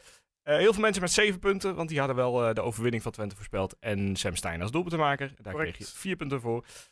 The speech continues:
Speaker 1: En verder heel veel mensen met drie punten. Die zullen alleen, eh, Twente winst hebben voorspeld. Ja, het, het zijn er zoveel met zeven. Ik, ik ga ze niet
Speaker 2: Zesenveertig deelnemers.
Speaker 1: Ja, ik ga ze niet opnoemen als je het niet erg vindt.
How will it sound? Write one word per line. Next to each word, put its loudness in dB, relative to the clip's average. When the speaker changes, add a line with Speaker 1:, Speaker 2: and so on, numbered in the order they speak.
Speaker 1:
En -2
verder 4
heel 4
veel -2
mensen 2
met 2
drie -2
punten. -4
Die -12
zullen -2
alleen, 2
eh, 0
Twente -2
winst -2
hebben -4
voorspeld. -4
Ja, -2
het, -10
het -10
zijn 4
er 2
zoveel 2
met -2
zeven. 2
Ik, -10
ik -20
ga -20
ze 0
niet 4
Speaker 2:
Zesenveertig 4
deelnemers. 4
Speaker 1:
Ja, 0
ik -6
ga -4
ze -4
niet 0
opnoemen -4
als -4
je -4
het -8
niet -4
erg -14
vindt. -20